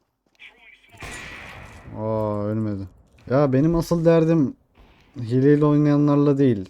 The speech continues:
Ya da onları işte böyle hileyle oynuyor diye karşımda ağlamak değil. Sadece legit oynamıyorlar yani. İki hileci vardır. Biri legit oynar, birisi de orospu evladı gibi sürekli adamları vurur.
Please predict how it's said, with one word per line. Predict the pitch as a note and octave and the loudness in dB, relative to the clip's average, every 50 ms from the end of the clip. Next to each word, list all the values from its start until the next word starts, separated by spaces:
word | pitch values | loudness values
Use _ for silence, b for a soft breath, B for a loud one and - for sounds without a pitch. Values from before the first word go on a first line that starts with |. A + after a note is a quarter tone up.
| - - | -12 -6
Ya | G#2 A2 G#2+ | -4 -2 -2
da | A#2 | 0
onları | A#2 A#2 A#2 A#2+ A#2+ A#2+ B2 B2+ A#2+ | 0 0 0 0 0 0 0 -2 -2
işte | A2+ - - B2 A#2 | -4 -6 -6 -2 0
böyle | A#2+ A#2+ A#2 A#2+ A2 | 0 2 0 0 0
hileyle | A#2 A#2+ A#2+ B2 B2 B2 | 0 0 2 2 2 2
oynuyor | B2 A#2+ B2 B2 B2+ | 2 2 2 2 2
diye | A#2+ B2 A2+ | 0 0 -2
karşımda | - B2 A#2 A2 - B2+ A#2+ A#2 A2+ | 0 -2 -4 -2 -2 -2 -2 0 0
ağlamak | A#2 A#2 A#2 A#2+ A#2+ A2+ A#2 _ - | 0 0 0 0 0 -2 -4 _ -4
değil. | A#2+ A2 F#2+ _ _ _ _ _ _ _ _ _ _ | -4 -4 -4 _ _ _ _ _ _ _ _ _ _
Sadece | - - D#3 D#3+ E3 D#3+ E3 D#3 D3 | -10 -4 0 0 0 2 0 2 2
legit | C#3+ C#3+ D#3+ D#3+ - | 2 2 2 0 0
oynamıyorlar | D3+ C3 A#2 G#2+ F#2+ F#2 F#2 F#2+ G2 G2 | 0 0 0 -2 -4 -6 -6 -6 -6 -6
yani. | G#2+ G#2+ A2 A2 A2+ A2+ - - - | -6 -6 -6 -4 -6 -6 -8 -8 -8
İki | - B2 - - A3 G3+ | -8 -6 2 4 6 6
hileci | G3 F3+ F#3+ F#3 F3+ F#3+ | 8 6 6 4 4 4
vardır. | F3 C#3 A#2 G#2 G#2+ G#2+ G#2+ A#2+ | 6 6 4 4 2 -2 0 0
Biri | C3+ D3 E3 D#3+ | 0 0 2 2
legit | E3 E3 E3+ D3+ B2+ | 2 2 0 -2 -2
oynar, | A#2+ G#2 G#2 A#2 C3 B2+ B2+ | -4 -2 -2 -4 -4 -2 -2
birisi | C#3 C#3+ C#3+ B2+ - A#2 | 0 0 0 0 0 -2
de | C3 | 0
orospu | C#3 C3 - _ _ - D3 | 0 0 -2 _ _ -2 0
evladı | C#3 B2+ A2+ G#2+ F#2+ F2+ F#2+ | 2 2 2 0 0 -2 -6
gibi | G2 G#2+ G#2+ A2+ | -8 -6 -8 -8
sürekli | - - C3 A#2+ G#2+ - - A#2+ | -6 -4 -2 -2 -2 -2 -2 -4
adamları | A#2+ A2+ A#2+ A#2 A#2 A#2 A#2+ A2+ | -2 -2 0 0 0 0 0 -2
vurur. | A2 G2 F#2+ F#2 - _ _ | -4 -6 -8 -12 -14 _ _